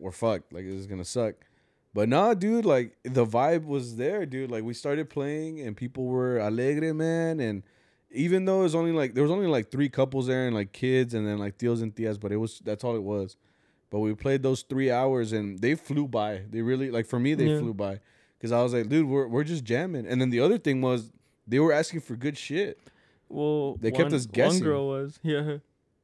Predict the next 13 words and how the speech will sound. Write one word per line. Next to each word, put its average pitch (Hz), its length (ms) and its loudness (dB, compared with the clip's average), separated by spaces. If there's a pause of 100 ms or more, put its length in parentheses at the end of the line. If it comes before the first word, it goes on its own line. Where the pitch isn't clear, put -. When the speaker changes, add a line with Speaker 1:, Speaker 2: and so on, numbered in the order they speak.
(420)
Speaker 1:
One 101 220 -6
girl. 101 160 -10 (140)
Well, 131 140 6
yeah, 160 180 8
it's 131 120 2
'cause, 143 200 -2
it's 135 220 -4
'cause 151 140 -4
they 151 60 0
were 156 120 0
from, 139 260 -4
uh, 104 260 -2 (680)
Speaker 2:
Mm, 208 600 -18